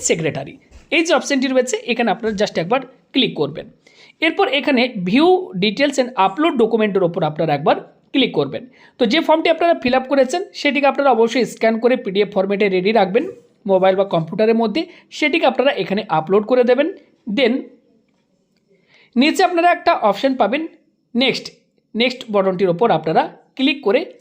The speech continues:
আগিয়ে যাবেন। নেক্সট পেজ আমাদের কাছে ওপেন হয়ে গেছে। এখানে আপনি যে অ্যাড্রেসটি ফিল করলেন সেটা দেখে নেবেন ঠিকঠাকভাবে ফিল আপ করেছেন কিনা। ওকে, যদি সব ঠিক থাকে এখানে এই দুটি বক্সে আপনারা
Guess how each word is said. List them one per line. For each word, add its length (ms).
আগিয়ে 280
যাবেন। 260
নেক্সট 240
পেজ 160
আমাদের 220
কাছে 200
ওপেন 260
হয়ে 120
গেছে। 280
এখানে 280
আপনি 260
যে 100
অ্যাড্রেসটি 380
ফিল 180
করলেন 340
সেটা 220
দেখে 260
নেবেন 220
ঠিকঠাকভাবে 540
ফিল 160
আপ 120
করেছেন 420
কিনা। 240
ওকে, 400
যদি 240
সব 220
ঠিক 180
থাকে 360
এখানে 260
এই 60
দুটি 260
বক্সে 360
আপনারা 460